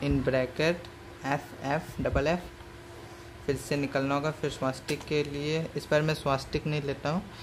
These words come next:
इस बार मैं कोई, मैं ओम ले लेता हूँ। ठीक है, तो ओम के लिए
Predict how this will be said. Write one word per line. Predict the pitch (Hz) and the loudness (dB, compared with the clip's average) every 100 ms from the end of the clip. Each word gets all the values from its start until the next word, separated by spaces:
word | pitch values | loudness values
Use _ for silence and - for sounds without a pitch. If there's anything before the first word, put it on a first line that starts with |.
| - - | -14 -6
इस | 147 - | -4 0
बार | 143 147 | 6 6
मैं | 151 151 | 6 2
कोई, | - 143 151 185 - - - - - - - - - - - - | 2 2 4 0 -2 -12 -14 -14 -12 -10 -10 -10 -12 -16 -12 0
मैं | 156 147 147 | 2 2 4
ओम | 160 156 | 6 6
ले | 143 | 4
लेता | 131 123 131 | 4 2 2
हूँ। | 123 123 | 0 0
ठीक | 165 165 | 0 0
है, | |
तो | 185 170 | 2 0
ओम | 143 147 | 2 0
के | 151 156 | 2 2
लिए | 156 170 | 6 4